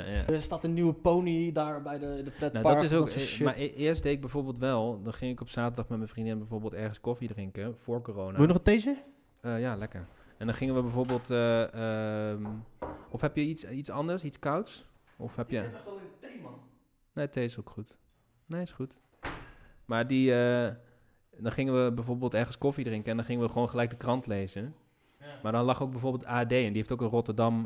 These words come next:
Speaker 1: eh, katern bijvoorbeeld. En dat is wel lachen natuurlijk. Er was Jules Deelder vijfenzeventig geworden. En dan, eh, wordt daar heel, eh, hele pagina's voor uitgetrokken. En dan was hij twee weken later dood. Wordt er weer helemaal pagina's uitgetrokken, <laughs> weet je wel.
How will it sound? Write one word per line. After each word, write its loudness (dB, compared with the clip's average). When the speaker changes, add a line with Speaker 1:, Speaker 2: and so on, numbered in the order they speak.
Speaker 1:
eh, 0
katern -2
bijvoorbeeld. -2
En -8
dat 4
is -6
wel 0
lachen 0
natuurlijk. -4
Er 2
was 2
Jules 6
Deelder 4
vijfenzeventig 0
geworden. 0
En -10
dan, -6
eh, -6
wordt -6
daar -4
heel, 0
eh, 2
hele 0
pagina's -2
voor -6
uitgetrokken. -6
En -12
dan -4
was 0
hij -4
twee -2
weken -4
later -2
dood. 0
Wordt -8
er -6
weer 2
helemaal 2
pagina's 0
uitgetrokken, 0
<laughs> -4
weet -2
je 0
wel. 0